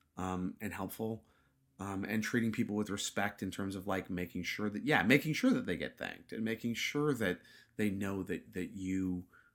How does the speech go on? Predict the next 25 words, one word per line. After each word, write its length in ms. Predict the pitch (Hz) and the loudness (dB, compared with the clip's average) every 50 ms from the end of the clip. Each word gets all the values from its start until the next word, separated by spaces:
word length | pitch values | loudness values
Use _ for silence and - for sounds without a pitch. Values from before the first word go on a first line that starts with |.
| _ _ _ _ | _ _ _ _
really 400 | - 101 101 101 95 92 90 87 | -8 -4 -2 -2 -2 -2 -2 -2
appreciate 680 | 87 - - - - 95 85 - - 80 78 73 71 71 - _ _ _ - 90 | -4 -6 -8 -6 -4 -4 -4 -4 -4 -4 -4 -4 -4 -6 -10 _ _ _ -16 -10
their 160 | 95 82 80 | -6 -6 -6
help. 400 | - - - - - - - - - _ _ _ _ _ _ _ _ _ _ _ _ _ _ _ | -6 -8 -8 -10 -10 -10 -14 -18 -20 _ _ _ _ _ _ _ _ _ _ _ _ _ _ _
In 100 | 127 117 | 0 0
terms 280 | 113 - 131 123 117 110 | 2 2 2 2 2 2
of 200 | 107 98 - - - _ _ _ _ _ _ _ _ - - - - | 0 -2 -2 -8 -12 _ _ _ _ _ _ _ _ -18 -18 -6 0
theater 260 | 135 139 123 123 113 - | 2 2 2 2 0 0
artists 480 | 90 95 101 101 101 - - - - - - | 0 0 0 -2 -2 -2 -2 -4 -4 -6 -6
and, 380 | 92 95 92 92 90 92 - - | -6 -4 -4 -4 -4 -4 -6 -8
and, 320 | 95 95 92 90 92 98 - | -8 -8 -6 -4 -4 -6 -6
you 100 | - 87 | -6 -6
know, 200 | 82 78 78 - - - - - - | -8 -8 -8 -10 -10 -12 -16 -18 -12
designers 600 | - 101 90 - 85 82 87 90 87 87 - - | -8 -6 -6 -6 -6 -8 -10 -10 -10 -10 -10 -10
and 120 | - 78 - | -12 -12 -10
things 260 | 95 90 92 - - | -10 -10 -10 -10 -10
like 160 | 87 85 85 | -10 -10 -8
that, 180 | - 87 85 85 | -8 -8 -6 -6
I 100 | 90 - | -6 -4
always 300 | - 101 101 95 92 - | -4 -4 -4 -2 -4 -4
try 240 | - - - 92 92 | -6 -6 -4 -4 -2
and 100 | 90 85 | -2 -2
make 180 | 87 87 87 - | -4 -4 -4 -6
sure 300 | - - 92 90 87 82 | -6 -6 -4 -4 -4 -4
that 300 | - 87 80 82 78 | -4 -4 -4 -4 -6